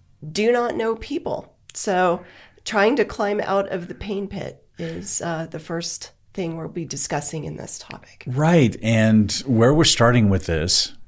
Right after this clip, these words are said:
Speaker 2: is to talk about broken relationships.
Speaker 1: Mm.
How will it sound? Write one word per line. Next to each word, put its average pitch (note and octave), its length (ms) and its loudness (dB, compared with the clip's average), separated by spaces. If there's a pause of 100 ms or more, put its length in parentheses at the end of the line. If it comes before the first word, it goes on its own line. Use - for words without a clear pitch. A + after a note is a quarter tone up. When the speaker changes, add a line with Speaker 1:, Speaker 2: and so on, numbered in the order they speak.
(480)
Speaker 2:
is G#2+ 200 0
to A#2+ 120 -2
talk C3 340 -2
about G#2 560 0
broken G#2 540 2
relationships. F#2+ 960 -2 (220)
Speaker 1:
Mm. F3 220 -4